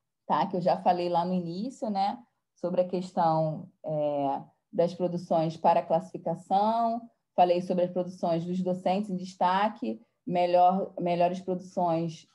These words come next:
é, do quadriênio, que na minha área são oito, e a produção de egressos exitosos. <coughs> Tá? Que aí precisa ver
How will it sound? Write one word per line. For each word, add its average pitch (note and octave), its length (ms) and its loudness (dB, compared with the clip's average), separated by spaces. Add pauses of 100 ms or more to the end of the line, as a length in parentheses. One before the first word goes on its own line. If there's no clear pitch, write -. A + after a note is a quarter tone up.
é, D3+ 360 2
do F3 160 -2
quadriênio, G3 880 2
que A3 100 -6
na F3+ 120 2
minha F3+ 220 2
área F3 260 2
são F3+ 360 -2
oito, G#3 460 -2 (1080)
e F3+ 220 2
a G3 80 6
produção G#3 680 -2
de G3+ 460 -8 (160)
egressos G3 640 4
exitosos. D#3 1000 2 (1120)
<coughs> - 920 2 (880)
Tá? D#3 180 2
Que - 140 -2
aí E3+ 160 0
precisa F#3 380 2
ver F#3 400 0